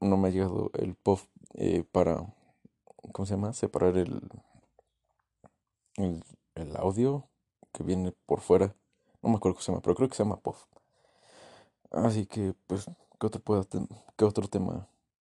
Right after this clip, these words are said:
Pues, lo que he estado haciendo, por ejemplo, ahorita en cuarentena. Pues realmente nada. Cuando empezó todo esto y empezaron las tareas en,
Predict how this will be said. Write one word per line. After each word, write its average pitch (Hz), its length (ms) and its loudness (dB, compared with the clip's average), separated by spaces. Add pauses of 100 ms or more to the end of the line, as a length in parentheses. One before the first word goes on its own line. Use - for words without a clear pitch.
Pues, - 280 -2 (200)
lo 98 140 -6
que - 60 -14
he - 20 -8
estado 92 200 2
haciendo, 90 300 -2
por 82 120 -2
ejemplo, 90 260 -2
ahorita - 180 -4
en - 260 -10
cuarentena. 98 560 2 (1400)
Pues 104 140 2
realmente 180 340 2
nada. 98 380 0 (600)
Cuando 98 280 2
empezó 101 320 0
todo 127 240 2
esto 113 420 -2 (1160)
y 80 340 0 (260)
empezaron 95 340 4
las 90 140 0
tareas 87 300 2
en, 92 180 -2